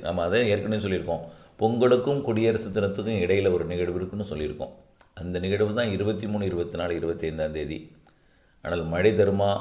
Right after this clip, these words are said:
பொறுத்திருந்து பார்க்க வேண்டும். ஆய்வு தொடர்கிறது. இணைந்தே இருங்கள் அப்டேட்ஸுடன்.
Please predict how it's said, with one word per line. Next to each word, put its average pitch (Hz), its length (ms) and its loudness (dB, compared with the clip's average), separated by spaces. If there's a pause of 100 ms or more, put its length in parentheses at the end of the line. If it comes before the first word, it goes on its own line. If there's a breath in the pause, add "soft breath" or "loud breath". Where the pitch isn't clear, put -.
(160)
பொறுத்திருந்து 101 580 0
பார்க்க 85 320 0
வேண்டும். 95 300 0 (140)
ஆய்வு 92 340 0
தொடர்கிறது. 80 600 -2
இணைந்தே 95 460 -2
இருங்கள் 85 380 -4 (420)
அப்டேட்ஸுடன். 80 640 -4